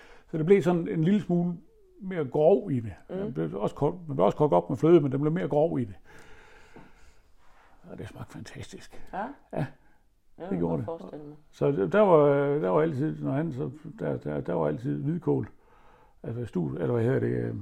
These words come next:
Speaker 1: julekål, som vi kaldte det. Og så var der, øh, grønkål. Og så havde han lavet, øh, sild i blår.
Speaker 2: Sild i blår?
Speaker 1: Sild i blår,
Speaker 2: Hvad er
Speaker 1: ja.
Speaker 2: det?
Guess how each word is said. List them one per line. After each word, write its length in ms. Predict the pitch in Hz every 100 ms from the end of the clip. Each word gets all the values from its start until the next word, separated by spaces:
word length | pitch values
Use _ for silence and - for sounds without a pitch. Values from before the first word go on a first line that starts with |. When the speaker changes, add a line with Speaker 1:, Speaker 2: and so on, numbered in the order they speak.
| 139
Speaker 1:
julekål, 420 | 180 151 139 107
som 120 | 123
vi 40 |
kaldte 240 | 131 143 -
det. 80 | - - - - - - _
Og 80 | -
så 80 | 135
var 140 | 151
der, 240 | 127 120 113 - - - - 151 -
øh, 140 | -
grønkål. 440 | - 196 175 151 - - _ - - - - - -
Og 120 | - 139
så 100 | 160
havde 180 | 135
han 100 | 135
lavet, 320 | 135 143 131 135
øh, 720 | 127 127 120 123 123 123 131
sild 180 | 196 175
i 40 |
blår. 360 | 135 147 127 - - - _ _ - _ -
Speaker 2:
Sild 280 | - 190
i 40 | 147
blår? 440 | 156 170 131 -
Speaker 1:
Sild 220 | - 202 180
i 40 |
blår, 420 | 127 135 87 - -
Speaker 2:
Hvad 100 | -
er 80 |
Speaker 1:
ja. 60 |
Speaker 2:
det? 80 | 160